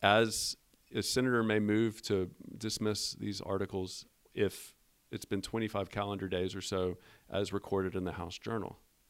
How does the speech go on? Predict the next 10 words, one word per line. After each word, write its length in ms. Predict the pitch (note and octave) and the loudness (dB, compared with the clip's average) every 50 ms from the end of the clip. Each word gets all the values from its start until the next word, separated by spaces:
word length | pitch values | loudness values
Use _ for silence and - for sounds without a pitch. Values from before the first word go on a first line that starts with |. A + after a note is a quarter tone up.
| _ _ _ - - _ - | _ _ _ -20 -20 _ -4
So 100 | - A#2 | 0 2
that 160 | B2 C3+ B2+ | 2 4 4
gets 240 | B2 C3+ - - - | 2 0 -2 -2 -2
rid 180 | A#2 A#2+ B2+ | 0 2 4
of 140 | B2+ A#2+ F#2+ | 4 2 2
some 180 | - - A2+ A2 | 0 -2 0 0
of 80 | G#2+ | 0
these, 320 | G2+ G2+ G2 F#2+ - - - - - _ _ _ _ - | 0 0 -2 -2 -4 -8 -10 -14 -20 _ _ _ _ -6
um, 320 | F2+ F2+ F2 E2+ F2+ G2 | -4 -4 -2 -2 -4 -4
subjective 920 | - - G#2+ G2+ F#2 G#2 G#2 G#2+ G#2 - G#2 F#2+ E2+ - - - - - | -6 -6 -6 -4 2 4 4 4 4 0 -2 -4 -4 -6 -10 -18 -20 -20